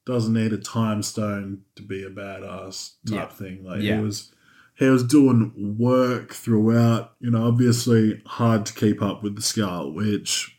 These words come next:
Speaker 1: which obviously, you know, he kinda struggled to do, but who, who,
Speaker 2: Well,
Speaker 1: who
Speaker 2: as we said in the last pod,
Speaker 1: who,
Speaker 2: the Scarlet Witch is basically the
Speaker 1: who wouldn't?
Speaker 2: most powerful
Speaker 1: Exactly,
Speaker 2: person in the
Speaker 1: yeah.
Speaker 2: M C U.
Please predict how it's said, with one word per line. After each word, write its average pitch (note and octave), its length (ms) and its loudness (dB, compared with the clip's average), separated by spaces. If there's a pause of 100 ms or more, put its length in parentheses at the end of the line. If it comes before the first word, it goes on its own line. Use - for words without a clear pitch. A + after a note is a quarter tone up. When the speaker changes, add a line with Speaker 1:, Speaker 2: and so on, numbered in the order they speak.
Speaker 1:
which G2+ 260 0
obviously, F#2 720 -10 (680)
you E2 80 -14
know, F2+ 100 -14
he F2+ 100 -14
kinda F2+ 240 -8
struggled F#2 420 -6
to - 80 -16
do, F#2 220 -6
but F2 100 -12 (100)
who, - 180 -16 (140)
who, D#2 180 -14 (100)
Speaker 2:
Well, A#2 100 -2
Speaker 1:
who A#2+ 60 2
Speaker 2:
as A#2+ 120 0
we A2 60 -6
said G#2 180 -2
in G2 60 -8
the F#2+ 60 -10
last F#2 200 -12
pod, G2+ 100 -2
Speaker 1:
who, C3 40 6
Speaker 2:
the A#2 80 6
Scarlet G#2 360 -2
Witch G2+ 180 -8
is G2+ 80 -10
basically - 220 -4
the A2 100 4
Speaker 1:
who G#2 140 2
wouldn't? G2 180 0
Speaker 2:
most G2+ 180 -6
powerful F#2 420 -6
Speaker 1:
Exactly, A2 300 2
Speaker 2:
person F#2+ 220 -2
in G2 80 -2
the G#2+ 60 0
Speaker 1:
yeah. F#2+ 80 -4
Speaker 2:
M F2 80 -6
C G2 140 -6
U. F#2+ 380 -6